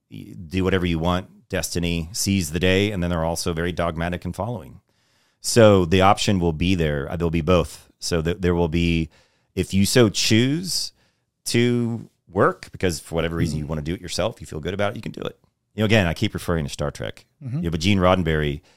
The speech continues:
Speaker 1: uh, mi-, minus the, like, strict military structure, he was a helicopter pilot. So much of, so much of Star Trek I find when I'm talking to a crowd or the general public, I'm like, "Think about Star Trek. They have A I, they have the option. There's the Federation, there's a meritocracy, there's the Ferengi, there's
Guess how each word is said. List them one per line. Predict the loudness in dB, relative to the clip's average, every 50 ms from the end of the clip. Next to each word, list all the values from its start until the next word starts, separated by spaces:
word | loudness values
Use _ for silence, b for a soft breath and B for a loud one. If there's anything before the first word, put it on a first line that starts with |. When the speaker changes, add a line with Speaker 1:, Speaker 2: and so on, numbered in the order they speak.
| b b b b b b _ _
Speaker 1:
uh, | 2 4 4 4 4 4
mi-, | 4 4 4
minus | 6 6 6 6 6 4 2
the, | 0
like, | 0 0 0
strict | -2 -2 -2 0 2
military | 2 2 2 2 0 0 0 0
structure, | 0 -2 -2 -2 -2 -6 -6
he | -6
was | -4 -2
a | 0
helicopter | 0 0 0 -2 -6 -8 -6
pilot. | -4 -2 -2 -2 -2 -6 b b b b b b b b b
So | 0 4 4 4
much | 4 4 0
of, | -2 -4
so | -4 -4 0 2 2 2
much | 2 -2 -4 -8
of | -4
Star | -2 -2 -2 -2
Trek | -2 -6 -6 -4 -6
I | -8
find | -6 -4 -4 -2 -2 -2 -2
when | -4 -4
I'm | -6 -4
talking | -4 -4 -4 -4 -6 -6
to | -6 -8
a | -6
crowd | -6 -4 -4 -2 -2 -2 -2 -2
or | -4 -4 -6
the | -6 -6
general | -6 -4 -4 -4 -4
public, | -2 -2 0 0 0 -2 -4 -6
I'm | -6 -6
like, | -6 -6 -8 _ _ _
"Think | -10 -6 -4
about | -4 -4 -2
Star | -2 -4 -4
Trek. | -4 -8 -14 -14 _
They | -6 -6
have | -4 -4 -4
A | -2 -2 0 2
I, | 2 0 0 -2
they | -4 -4
have | -4 -2
the | 0
option. | 0 0 0 -2 -6 -8 -8
There's | -8 -8 -10
the | -6
Federation, | -2 -2 0 0 0 -2 -2 -4 -6 -8 -10
there's | -10 -8
a | -6
meritocracy, | -6 -4 -4 -4 -4 -4 -4 -4 -6 -10 -12 -12 -12 -12
there's | -12 -14 -16 -16
the | -16 -12
Ferengi, | -10 -8 -8 -8 -8 -10
there's | -10 -10 -10 -10 -14 -16 -16